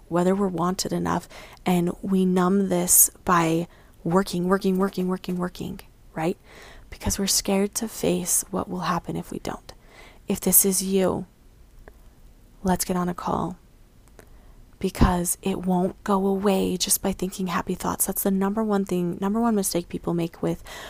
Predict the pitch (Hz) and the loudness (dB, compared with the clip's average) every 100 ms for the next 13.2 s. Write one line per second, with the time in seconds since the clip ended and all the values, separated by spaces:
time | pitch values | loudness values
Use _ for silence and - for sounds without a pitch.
0 | - - - 170 180 - - 190 185 175 | -18 -8 -2 0 0 -2 -6 -2 2 2
1 | - - - - - - - - - 180 | 0 -2 -4 -8 -10 -20 -20 -20 -2 0
2 | - 180 165 170 165 165 170 - 175 - | 2 0 0 -2 -4 -4 -6 -4 -2 -2
3 | - - - - 220 208 196 190 185 185 | -4 -14 -2 2 2 4 2 2 -2 -4
4 | 180 - 180 - 240 - 214 - 180 - | -4 -4 -2 0 2 0 -2 -2 -4 -4
5 | - 165 208 - - - - - - - | -4 -2 -4 -6 -16 -20 -20 -20 -20 -20
6 | - - - - - 208 196 220 220 233 | -20 -20 -20 -20 -2 0 2 4 4 6
7 | 240 247 254 - 190 185 - 220 240 - | 4 2 0 -4 -4 -2 2 2 2 -2
8 | 247 247 240 240 233 - - - - 185 | -2 0 0 -2 -6 -14 -6 2 4 4
9 | 175 - - 180 180 190 190 - 175 175 | 2 -2 -4 2 6 6 4 -2 -2 0
10 | 175 - - 170 180 - - - - 185 | -2 -2 -2 0 0 -4 -8 -4 -4 -4
11 | 202 - - - - - 254 240 - 214 | -10 -16 -20 -20 -20 -4 2 2 4 2
12 | 202 208 196 202 185 175 - 170 170 165 | 2 2 2 2 0 -2 -2 0 0 -2
13 | - - | -4 -6